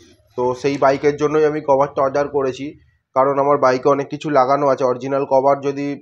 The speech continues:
এই বাইকে না ফিটিং হতো, তাহলে আমাদের, আমার টাকাটা লস হতো। বড় হলে অসুবিধা নেই, কারণ আমি দড়ি দিয়ে বেঁধেও দিতে পারবো বাইকটা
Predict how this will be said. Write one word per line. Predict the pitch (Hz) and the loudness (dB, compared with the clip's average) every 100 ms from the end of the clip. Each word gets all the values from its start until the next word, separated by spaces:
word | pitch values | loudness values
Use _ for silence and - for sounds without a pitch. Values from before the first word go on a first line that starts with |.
| _ | _
এই | 123 135 | -8 -2
বাইকে | 127 127 143 | -2 -2 -2
না | 131 127 135 | -2 0 0
ফিটিং | 147 131 143 139 | -2 -8 -8 -6
হতো, | 131 135 | -6 -4
তাহলে | 123 123 | -2 -2
আমাদের, | 127 127 131 131 - | -2 -4 -8 -8 -8
আমার | 123 123 | -8 -6
টাকাটা | 113 120 120 | -6 -4 -4
লস | 123 120 120 | -4 -4 -6
হতো। | 117 127 - _ _ _ _ _ _ - | -10 -10 -12 _ _ _ _ _ _ 0
বড় | 135 156 | 2 4
হলে | 170 175 | 6 6
অসুবিধা | 165 185 185 180 | 4 0 0 0
নেই, | 170 | 0
কারণ | 156 156 | 0 0
আমি | 156 156 | 0 0
দড়ি | 147 151 156 | 2 2 2
দিয়ে | 160 | 2
বেঁধেও | 147 147 160 | 2 4 2
দিতে | 156 156 | 2 0
পারবো | 151 151 151 | 2 4 4
বাইকটা | 147 139 - 143 | 2 0 0 -4